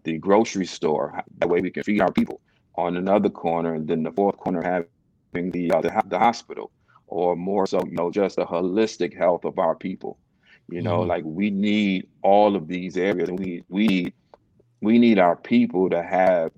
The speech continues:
Speaker 1: this Black social theory and this African centeredness in order to help our people be better, because we can't use, again, as Doctor Bobby Wright said, we can't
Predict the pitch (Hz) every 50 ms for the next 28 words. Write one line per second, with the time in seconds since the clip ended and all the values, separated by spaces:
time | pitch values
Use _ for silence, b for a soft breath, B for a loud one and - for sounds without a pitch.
0 | _ _ - 98 92 80 - - - - 92 98 101 101 - - - 101 101 -
1 | - _ _ _ _ _ _ _ _ 87 90 90 _ 107 104 104 101 90 92 90
2 | - _ _ _ _ _ _ _ _ _ - 95 92 90 87 82 - - - 101
3 | 101 98 98 - - 123 120 - 113 110 101 101 104 - 85 82 80 76 - -
4 | _ _ _ _ 92 87 85 - - 87 95 92 92 87 87 - - 80 85 98
5 | 98 98 - 87 90 82 80 - - 95 90 - - 73 69 71 82 80 82 85
6 | 82 - _ _ _ _ - 92 92 85 76 87 - - _ _ _ _ _ _
7 | _ - - - - 85 80 76 - 82 101 92 - - - 113 104 87 80 78
8 | 82 92 104 110 107 101 92 87 85 80 85 - - - 95 - 190 - _ _
9 | _ - 90 90 80 - - - 85 90 - - _ - - 92 85 85 82 98
10 | 104 107 90 - - - 85 82 80 87 98 92 - - - 104 95 90 85 -